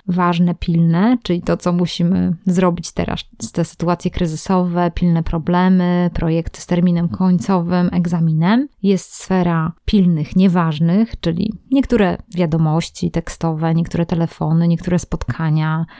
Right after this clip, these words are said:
przerywanie twojej pracy przez innych. To są te takie rzeczy pilne, nieważne.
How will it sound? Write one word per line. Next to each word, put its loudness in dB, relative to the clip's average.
przerywanie 2
twojej 0
pracy -4
przez -4
innych. 2
To -4
są 0
te -4
takie -4
rzeczy -4
pilne, 0
nieważne. 0